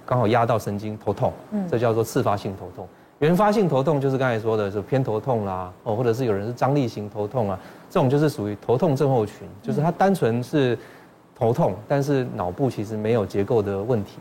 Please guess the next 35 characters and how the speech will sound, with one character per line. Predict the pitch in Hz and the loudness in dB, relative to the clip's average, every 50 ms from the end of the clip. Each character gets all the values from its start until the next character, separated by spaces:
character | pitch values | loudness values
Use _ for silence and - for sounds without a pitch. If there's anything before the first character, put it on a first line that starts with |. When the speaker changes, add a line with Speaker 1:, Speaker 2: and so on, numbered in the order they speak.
| - - | -18 -18
Speaker 1:
的 | - - - | -18 -18 -18
哈。 | - - - | -18 -10 -4
那 | 117 127 | -2 -2
这 | 127 - 147 | 0 2 2
个 | 123 117 98 - - - - - - | 2 2 2 0 -4 -14 -20 -18 -14
我 | - 110 | -10 -8
们 | 101 98 101 101 101 | -6 -6 -6 -6 -8
有， | 104 107 - | -8 -4 0
当 | - 127 | 2 2
然 | 131 117 | 4 4
有 | 104 101 | 4 4
一 | 110 | 2
些 | 110 - 120 120 117 | 2 2 2 2 2
专 | - 127 117 | 2 2 2
业 | 120 120 113 | 4 4 4
要 | 113 107 | 2 2
去 | - 113 | 0 -4
把 | 92 92 | -4 -4
它 | 90 95 | -6 -6
区 | 98 - - 113 | -6 -8 -8 -8
分 | 98 110 101 101 | -8 -8 -8 -8
开 | - - 98 95 | -4 -2 -2 -2
来。 | 92 85 - - - - - - - - - - | -2 -2 -6 -10 -16 -20 -20 -20 -20 -20 -12 -4
那 | - 160 160 156 147 - - - - - - | 0 2 2 2 2 -2 -4 -10 -18 -10 -2
所 | - 185 | 2 4
以 | 196 180 139 123 80 - | 4 4 4 2 0 0
就 | - 185 | 2 4
是 | 185 | 4
说， | 175 180 | 4 4
如 | 180 165 156 175 | 4 4 4 2
果 | 165 147 | 2 2
您 | 113 107 113 | 0 -2 -2
的 | 117 123 | -2 -4
痛 | 117 - - - 151 123 117 | -4 -4 -2 0 0 0 0
是 | - - 147 135 123 107 | -2 -2 0 0 0 -2